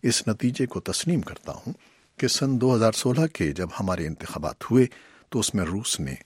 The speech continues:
دخل اندازی کی تھی۔ منگل کے روز وائٹ ہاؤس میں ریپبلکن پارٹی کے قانون سازوں کے ساتھ ملاقات میں صدر ٹرمپ نے کہا تھا کہ جب انہوں نے ہیلسنکی میں اپنے بیان کا تحریری ریکارڈ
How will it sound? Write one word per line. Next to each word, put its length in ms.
دخل 320
اندازی 420
کی 180
تھی۔ 240
منگل 260
کے 100
روز 200
وائٹ 260
ہاؤس 240
میں 240
ریپبلکن 540
پارٹی 360
کے 120
قانون 380
سازوں 380
کے 80
ساتھ 300
ملاقات 400
میں 100
صدر 260
ٹرمپ 380
نے 60
کہا 240
تھا 300
کہ 80
جب 240
انہوں 140
نے 80
ہیلسنکی 640
میں 120
اپنے 240
بیان 300
کا 100
تحریری 500
ریکارڈ 300